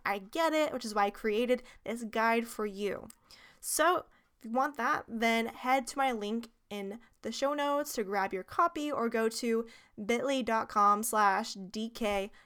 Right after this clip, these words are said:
ten ways. And I'm gonna try and spell this the best I can, which is bit ly, B I T L Y dot com slash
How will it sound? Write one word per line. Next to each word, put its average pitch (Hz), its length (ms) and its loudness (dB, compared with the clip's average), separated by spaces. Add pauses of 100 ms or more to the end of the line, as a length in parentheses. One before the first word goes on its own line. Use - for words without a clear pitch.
(160)
ten 196 280 -4
ways. 311 520 0 (400)
And 214 500 2 (680)
I'm 240 100 0
gonna 226 140 2
try 285 200 2
and 277 100 0
spell 262 200 4
this 254 160 4
the 226 100 -4
best 208 260 -4
I - 80 -6
can, 285 360 -6 (320)
which 247 220 -6
is 220 260 0
bit 269 300 -2
ly, 311 260 -2 (260)
B 233 180 0
I 233 120 2
T 226 300 -4
L 202 160 4
Y 277 480 4
dot - 220 -4
com 233 340 2
slash 226 480 2